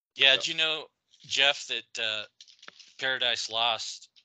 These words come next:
Speaker 1: opened for Priest in the U K one time? Or on a
Speaker 2: Really?
Speaker 1: tour, on a U K tour.
Speaker 2: Really?
Speaker 1: Uh, yeah, it was on the Angel of Retribution tour.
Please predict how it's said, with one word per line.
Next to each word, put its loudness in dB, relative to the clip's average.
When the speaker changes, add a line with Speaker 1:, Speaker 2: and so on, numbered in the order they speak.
Speaker 1:
opened -8
for -12
Priest -12
in -10
the -12
U -12
K -2
one -20
time? -10
Or 2
on 4
a 4
Speaker 2:
Really? 4
Speaker 1:
tour, -8
on -2
a -4
U -6
K 0
tour. -12
Speaker 2:
Really? 6
Speaker 1:
Uh, -8
yeah, 8
it 2
was -4
on -4
the -6
Angel -4
of -8
Retribution -6
tour. -16